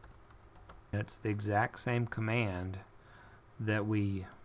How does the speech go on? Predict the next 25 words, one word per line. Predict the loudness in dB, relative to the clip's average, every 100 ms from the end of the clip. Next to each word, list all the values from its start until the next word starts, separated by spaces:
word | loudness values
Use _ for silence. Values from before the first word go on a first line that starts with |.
| -8
used | 0 2 2 2
in | -2
the | -2
Nextion. | -2 -4 -8 -14 -14 -16 -20 -20 -20 -20 -20 -20 -20 -20 -20 -20 -6 0
In |
this | 2 4
case, | 2 4
though, | 2
we're | 2
gonna | 2 0
go | 0 0
to | -2
T | -4 -2
one | 0 2 4 4
instead | 2 0 -2 -2
of | -2
T | -2 -2
zero. | 2 4 6 4
We're | 2 2
gonna | 2 2
use | 2
that | 2 2
other | 2 0 -2
text | -2 -4 -4 -2
box. | 0 0 -2 -14